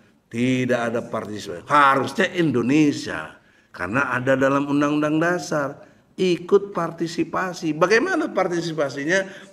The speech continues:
Pasal sepuluh U U D empat lima menyatakan dengan jelas,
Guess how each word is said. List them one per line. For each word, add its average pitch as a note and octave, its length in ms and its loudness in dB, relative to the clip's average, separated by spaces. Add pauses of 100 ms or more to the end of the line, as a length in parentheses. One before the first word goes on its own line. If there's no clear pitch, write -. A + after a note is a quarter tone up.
Pasal F#3 560 6
sepuluh G3 880 4
U D#3+ 80 6
U E3+ 160 6
D E3 160 6
empat D#3 240 2
lima C#3 400 2 (160)
menyatakan E3 720 2
dengan D#3+ 240 4
jelas, D#3+ 480 4